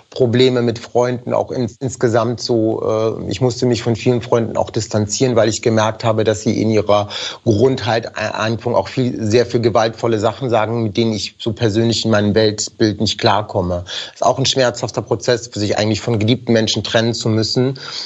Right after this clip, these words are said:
ähm, weil es, äh, weil die nicht bereit sind, was an ihrer eigenen Struktur zu verändern. Und das hatte, ich hatte immer so das Gefühl, ich habe viel zu viel gegeben. Und dann hat diese Freundin zu mir gesagt, "Gianni, das ist ja Perle vor die Säue.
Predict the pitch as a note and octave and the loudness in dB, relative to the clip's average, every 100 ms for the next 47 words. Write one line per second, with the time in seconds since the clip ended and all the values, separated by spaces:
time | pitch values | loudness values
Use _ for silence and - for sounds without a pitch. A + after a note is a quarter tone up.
0 | - - G#2+ G#2+ A2 A2 - - G2+ A2 | -8 0 4 4 4 2 -2 -2 2 4
1 | G#2+ - - G#2+ G#2+ G#2 G2+ G2 G#2+ A2 | 2 0 -2 0 2 0 0 2 2 2
2 | A#2+ - A2+ G#2+ G#2 - G#2+ G2+ G#2 G2 | 0 0 0 0 0 -2 0 0 0 -2
3 | F#2 F2+ G2 G#2 G#2 G#2 - F#2 - A#2+ | -2 0 0 0 -2 -4 -6 -8 -2 -2
4 | - F2+ F2+ A#1+ G2+ F#2+ G2 G2+ G#2+ - | -2 -4 0 0 2 0 0 2 0 0
5 | A#2+ C#3+ - B2+ A#2+ B2+ B2+ C3 A#2+ - | -2 0 0 0 2 2 2 2 0 -2
6 | - C#3 B2+ B2 - C3 - A2+ B2+ A2+ | 0 0 2 -2 -2 -4 -4 -2 0 2
7 | G#2 B2+ C#3+ C#3 - - - A#2+ A#2 A#2+ | 4 2 2 -4 -10 -14 -4 2 2 2
8 | A#2+ A#2 A2+ - B2+ B2+ - B2+ A#2 A2 | -2 -2 -4 0 0 0 0 0 2 2
9 | A#2 A#2 B2 B2+ A#2+ - - _ A#2+ A2 | 2 2 2 2 -2 -6 -20 _ -8 -6
10 | - - B2+ A2+ A2+ - B2+ B2+ A#2 B2 | -4 0 4 4 2 0 0 2 0 -2
11 | A#2 A2+ C#3 C3+ G#2+ | -2 0 0 0 -2